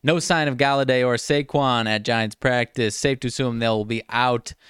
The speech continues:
Let's see, DeAndre Hopkins back at practice for the Cardinals. Justin Jefferson, no indication that Justin Jefferson is practicing.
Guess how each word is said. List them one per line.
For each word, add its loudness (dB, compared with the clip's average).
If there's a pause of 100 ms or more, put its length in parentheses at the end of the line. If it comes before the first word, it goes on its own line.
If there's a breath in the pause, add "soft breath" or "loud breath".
(320 loud breath)
Let's -6
see, -2
DeAndre 0
Hopkins -2
back -2
at -4 (400)
practice -2
for 0
the -8
Cardinals. 0
Justin -2
Jefferson, 0
no 2
indication -2
that -2
Justin -2
Jefferson -2
is -6
practicing. -2